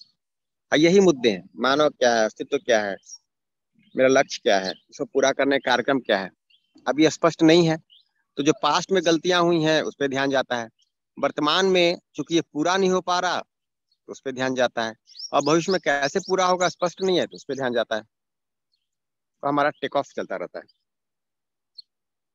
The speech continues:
जी, तो ये हम सब अपने आप में observe करें कि यूएचवी के content से परिचित होने से पहले क्या हमारी ये स्थिति थी, है ना, और उसके बाद क्या ये स्पष्टता बन पाई है।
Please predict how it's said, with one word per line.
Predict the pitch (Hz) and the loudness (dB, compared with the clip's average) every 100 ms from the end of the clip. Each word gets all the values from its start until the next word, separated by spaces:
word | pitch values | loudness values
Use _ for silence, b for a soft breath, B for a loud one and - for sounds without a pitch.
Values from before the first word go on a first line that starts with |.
| _ | _
जी, | 127 127 127 95 _ _ _ - | -14 -6 -6 -6 _ _ _ 0
तो | 160 | 4
ये | 165 180 | 4 4
हम | 165 160 | 2 -2
सब | - 160 | -2 -2
अपने | 151 156 | 0 0
आप | 151 160 | -2 -2
में | |
observe | 139 127 147 | -2 0 -2
करें | - 127 120 | 0 -2 -4
कि | - _ _ _ 147 151 156 151 _ _ | -10 _ _ _ -6 -4 -4 -6 _ _
यूएचवी | 139 143 160 175 | -6 -6 -4 -4
के | 180 | -2
content | 151 143 160 160 | -2 -2 -2 -4
से | 170 | -4
परिचित | 160 135 127 151 139 | -4 -4 -4 -8 -4
होने | 139 | -4
से | 135 | -4
पहले | 139 127 123 127 | -4 -4 -4 -4
क्या | - 123 | -4 -2
हमारी | 123 120 127 | 0 0 0
ये | 120 | -4
स्थिति | - 113 | -6 -10
थी, | 123 123 139 _ _ _ _ _ _ _ _ _ _ _ - | -8 -8 -10 _ _ _ _ _ _ _ _ _ _ _ -12
है | |
ना, | - - - | -10 -12 0
और | 147 160 - _ - | 2 2 -2 _ -14
उसके | - 175 | 0 2
बाद | 147 151 - | 4 2 0
क्या | 156 151 | 0 2
ये | 151 | 2
स्पष्टता | - 135 - 151 | 0 -6 -4 0
बन | 123 113 | 0 0
पाई | 104 101 | -2 -2
है। | 95 | -4